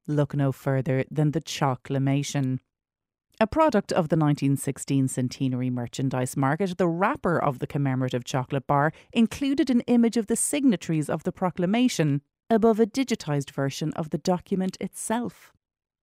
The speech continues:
It's what they would have wanted, right? Barack Obama's souvenirs. When U S President Barack Obama and First Lady Michelle visited Ireland in May twenty eleven, the country went into commemorative merchandise mode once again.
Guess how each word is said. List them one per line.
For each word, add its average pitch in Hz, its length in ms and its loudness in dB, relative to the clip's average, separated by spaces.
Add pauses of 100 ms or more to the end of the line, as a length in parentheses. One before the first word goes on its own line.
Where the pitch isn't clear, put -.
(480)
It's - 160 -10
what - 140 -6
they 151 100 -6
would 139 140 -8
have 143 120 -14
wanted, 139 440 -10
right? 285 280 -8 (1500)
Barack 185 280 4
Obama's 165 560 4
souvenirs. 135 880 2 (840)
When 214 180 6
U 269 160 4
S 330 160 0
President 175 540 2
Barack 147 360 2
Obama 139 480 0
and 139 240 0
First - 340 -8
Lady 123 220 -4
Michelle 135 560 -2
visited 196 540 0
Ireland 139 460 0
in 135 180 0
May 131 240 0
twenty 131 400 -4
eleven, 135 540 -2 (380)
the 175 60 2
country 262 360 2
went 285 220 0
into 165 220 2
commemorative 196 600 2
merchandise 151 640 0
mode 135 320 0
once 123 260 -4
again. 120 460 -4